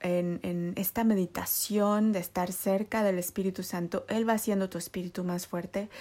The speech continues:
para que empiece a dominar más y más a la carne. ¿Y cuáles son las ventajas para ti? Cuando empiezas a vivir una vida más desde el Espíritu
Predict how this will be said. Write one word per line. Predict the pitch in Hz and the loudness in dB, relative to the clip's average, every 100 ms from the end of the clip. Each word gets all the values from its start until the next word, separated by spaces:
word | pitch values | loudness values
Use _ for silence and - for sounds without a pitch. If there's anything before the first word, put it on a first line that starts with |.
| - - - | -14 -14 -4
para | 202 196 | 4 4
que | 190 | 6
empiece | 196 196 190 202 | 4 6 6 6
a | 190 | 4
dominar | 185 180 175 180 | 4 4 4 2
más | 180 170 - | 0 -2 -2
y | 170 | -2
más | 170 170 | -2 -4
a | 170 | -4
la | 170 | -4
carne. | - 202 175 180 - _ _ _ _ - | 2 2 2 -4 -8 _ _ _ _ -6
¿Y | 202 | 0
cuáles | 214 220 226 | 6 6 6
son | 226 | 2
las | 214 202 | 2 0
ventajas | 180 185 - 185 | -2 -4 -8 -6
para | 185 180 | -4 -2
ti? | 208 196 - - - - | -2 -4 -6 -14 -14 -4
Cuando | 220 208 214 | 2 6 6
empiezas | 214 247 240 | 2 -2 -2
a | 226 | 0
vivir | 208 202 202 214 | 2 2 2 2
una | 208 214 | 2 2
vida | 208 190 185 | 0 0 2
más | 180 190 220 220 | 4 4 4 2
desde | 185 185 | 0 0
el | 175 | 0
Espíritu | 175 - 208 190 - 226 | -4 -4 -4 -2 -4 -6